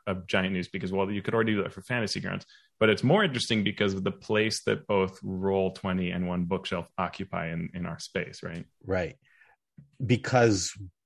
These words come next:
Speaker 2: things are changing. The way we
Speaker 1: <laughs>
Speaker 2: consume games are changing. People I talk to all the time who are like, "I haven't bought a physical hardcover copy of a book in forever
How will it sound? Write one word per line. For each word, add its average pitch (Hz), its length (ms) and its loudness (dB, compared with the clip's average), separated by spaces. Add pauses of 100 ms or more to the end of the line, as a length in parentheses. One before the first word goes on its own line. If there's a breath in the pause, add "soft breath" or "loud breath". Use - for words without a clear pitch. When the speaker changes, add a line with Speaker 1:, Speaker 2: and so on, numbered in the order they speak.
(260)
Speaker 2:
things 135 340 8
are 120 100 8
changing. 95 560 2
The 98 80 2
way 104 460 6 (180)
we 104 140 6
Speaker 1:
<laughs> - 140 0
Speaker 2:
consume 120 640 6 (580 soft breath)
games 98 320 4
are 95 80 2
changing. 85 540 -2
People 113 640 4 (340 loud breath)
I 98 80 2
talk - 300 0
to 110 120 2
all 107 140 6
the 101 100 0
time 139 380 6
who 101 140 2
are 101 160 6
like, 98 240 2
"I 98 240 0
haven't 98 440 0
bought 104 320 6
a 98 120 -2
physical 98 560 -2
hardcover 92 800 -2 (380 loud breath)
copy 120 460 4
of 95 180 0
a 95 80 2
book 123 380 4 (180)
in 101 160 -6
forever 117 500 4